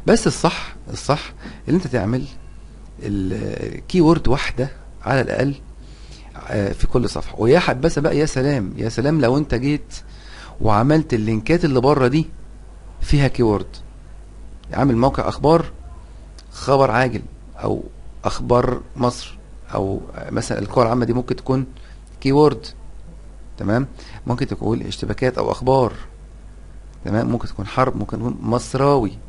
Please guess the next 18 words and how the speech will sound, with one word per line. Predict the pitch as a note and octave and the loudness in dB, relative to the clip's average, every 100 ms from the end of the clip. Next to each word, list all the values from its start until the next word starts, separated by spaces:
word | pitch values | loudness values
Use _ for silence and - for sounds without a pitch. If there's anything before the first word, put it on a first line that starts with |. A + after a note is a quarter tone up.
| - | -8
مصراوي | G#2 G#2+ A#2+ C3 B2+ | -4 -2 2 4 4
دي | - | 2
أكيد | A2+ C3 B2+ | -2 -2 -4
keyword. | - A#2+ A#2+ A#2 - - - - - - - - | 0 2 2 0 -6 -16 -18 -18 -18 -18 -18 -10
تمام؟ | G2 A2+ C3 - - - - - | -2 0 -2 -8 -16 -18 -18 -6
يا | A#2 | -4
سلام | A#2 A#2+ F3 | 0 2 4
بقى | E3+ D3+ | 6 6
لو | A#2+ | 4
ده | A#2+ D3 - - - - | 4 2 -2 -14 -18 -10
الكيورد | A#2 G#2+ C3 C#3 B2 | -8 -2 2 2 2
دي | B2+ | -2
مع | A#2 A2+ G2 | 0 0 0
لينك | A2+ C#3+ D3 - - - | 2 2 0 -4 -10 -2
ويدخلك | A#2 A2+ C3 C3 A2 | -2 0 -2 0 0
على | G#2 | -2
صفحة | B2 - G2+ | -4 -6 -8
فيها | C#3 A2+ A#2 | -4 -4 -4